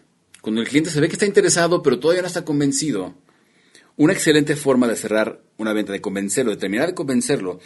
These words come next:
es sacas una calculadora y empiezas a hacer cuentas. Eh, obviamente esas cuentas tú ya las tienes premeditadas, ya las tienes, ya sabes qué descuento le vas a ofrecer,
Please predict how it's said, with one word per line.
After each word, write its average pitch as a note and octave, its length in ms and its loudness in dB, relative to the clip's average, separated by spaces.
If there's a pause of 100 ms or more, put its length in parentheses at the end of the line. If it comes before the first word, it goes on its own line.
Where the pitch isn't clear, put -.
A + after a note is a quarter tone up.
(260)
es - 380 -2 (760)
sacas - 440 -4
una C#3 180 2
calculadora C#3 720 2 (1080)
y G3+ 160 0
empiezas G3+ 560 4
a C#3+ 60 -2
hacer C#3+ 280 2
cuentas. C#3+ 680 2
Eh, C#3+ 100 4
obviamente D3+ 380 4
esas C#3+ 220 -4
cuentas C3 420 -2
tú B2+ 140 2
ya B2 120 6
las A#2+ 240 -2
tienes G2+ 560 -2 (160)
premeditadas, F#2+ 720 -2
ya F#2+ 100 -2
las G#2 140 -6
tienes, A2 360 -6 (320)
ya C#3+ 160 0
sabes D3+ 420 2
qué B2+ 140 -2
descuento B2 420 -4
le G#2+ 100 -6
vas G#2 180 -10
a - 20 -14
ofrecer, F#2+ 460 -4